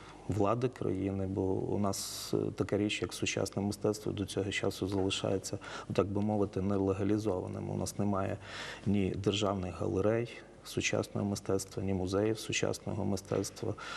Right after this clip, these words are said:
Е, от, власне, одна з таких ініціатив наших, щоб це якось легалізувати, це було свого часу, там, три роки тому, створення муніципального центру сучасного мистецтва, який от зараз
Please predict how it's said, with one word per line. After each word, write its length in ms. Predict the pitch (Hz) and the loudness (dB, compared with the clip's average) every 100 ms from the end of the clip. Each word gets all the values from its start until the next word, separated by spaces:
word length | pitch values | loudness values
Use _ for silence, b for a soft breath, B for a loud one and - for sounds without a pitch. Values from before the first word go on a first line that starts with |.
| B B B B - | B B B B 0
Е, 40 | - - - | 0 2 0
от, 320 | - - - | 0 -2 0
власне, 400 | 98 95 - 101 | 2 2 2 0
одна 260 | 95 101 95 | 0 0 -2
з 40 | |
таких 640 | - 87 - 95 - - - - - | -2 -6 -2 -4 -4 -4 -2 0 0
ініціатив 1080 | 98 95 - 95 95 - 98 95 - - - - - - - - - | 0 0 2 2 2 2 0 0 -6 -10 -14 -18 -20 -20 -20 -20 -8
наших, 680 | - 101 101 - 90 - - 120 131 | 0 0 2 0 -2 -6 -6 -6 -4
щоб 240 | - - - | 0 0 0
це 140 | - | 2
якось 300 | 95 - - | 2 2 0
легалізувати, 640 | 95 101 101 101 107 131 123 | 0 2 2 4 4 4 0
це 160 | - | -2
було 340 | 98 101 98 - | 0 2 0 -2
свого 340 | - 107 95 | -2 -2 0
часу, 340 | 92 95 - 104 | 0 0 -4 -4
там, 160 | 95 | -2
три 180 | - 95 | 0 2
роки 260 | 95 95 92 | 2 0 -2
тому, 260 | 95 92 | 0 -2
створення 440 | - 113 120 113 98 | 0 2 2 0 -2
муніципального 720 | 101 92 110 104 113 110 101 | -4 -6 -4 0 2 0 -4
центру 400 | - 104 - 98 | -4 -6 -2 -4
сучасного 560 | - - - - - | -2 -2 -2 -2 -2
мистецтва, 720 | 95 - 117 131 - 107 98 95 B B B B B - | -2 0 0 0 -2 -2 0 -2 B B B B B -4
який 260 | - - | -2 0
от 100 | 87 | 0
зараз 340 | 107 101 - | 0 -2 -4